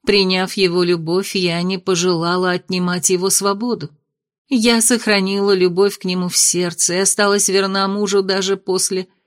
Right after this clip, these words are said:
после того, как он пожертвовал своей жизнью, чтобы спасти меня.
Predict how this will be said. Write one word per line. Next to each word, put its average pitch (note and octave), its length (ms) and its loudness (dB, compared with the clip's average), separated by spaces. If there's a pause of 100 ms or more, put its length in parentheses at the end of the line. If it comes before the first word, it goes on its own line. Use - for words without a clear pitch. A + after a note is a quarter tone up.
(400)
после G3+ 420 2
того, G3+ 360 2
как F#3 240 -4
он F#3+ 180 0
пожертвовал F#3 720 0
своей F3+ 380 2
жизнью, F3 540 -2
чтобы D#3+ 380 -4
спасти - 600 -2
меня. D#3+ 480 -6